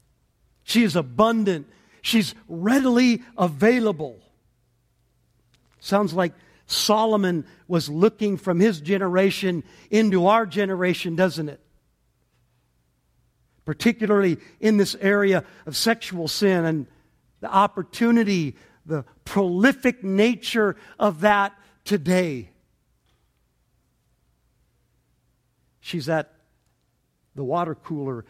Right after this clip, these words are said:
at work, and she's sitting there on the desk and the computer screen, and she's sitting there on the T V in the home, and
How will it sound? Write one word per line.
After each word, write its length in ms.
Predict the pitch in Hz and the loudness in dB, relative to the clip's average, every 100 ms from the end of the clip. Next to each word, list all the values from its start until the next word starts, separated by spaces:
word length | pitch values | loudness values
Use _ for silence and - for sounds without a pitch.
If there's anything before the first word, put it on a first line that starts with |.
| _ | _
at 160 | - 127 | -16 -16
work, 460 | 123 151 151 - - | -10 -6 -6 -8 -12
and 180 | 123 | -12
she's 600 | 117 - 127 107 - - - _ _ _ _ _ _ | -12 -12 -12 -12 -16 -16 -20 _ _ _ _ _ _
sitting 440 | - - 165 147 139 | -18 -12 -8 -8 -6
there 300 | 147 139 135 _ - | -4 -6 -8 _ -12
on 220 | 151 131 | -10 -10
the 60 | 120 | -10
desk 480 | 117 165 156 - | -6 -6 -6 -12
and 100 | 139 | -14
the 60 | 127 | -14
computer 500 | - 123 - 160 131 | -14 -14 -10 -10 -10
screen, 480 | - - 147 139 135 | -16 -12 -10 -8 -10
and 140 | 123 | -12
she's 280 | - 135 110 - _ - | -14 -16 -18 -20 _ -20
sitting 340 | - 180 165 | -10 -6 -6
there 160 | 151 151 | -6 -8
on 120 | 147 | -8
the 80 | 135 | -12
T 340 | - - 180 | -14 -10 -10
V 320 | 143 156 143 117 _ | -8 -8 -8 -10 _
in 140 | - 147 | -10 -8
the 80 | 143 | -8
home, 540 | 175 170 147 143 143 | -6 -6 -4 -6 -8
and 340 | 120 127 95 | -10 -14 -20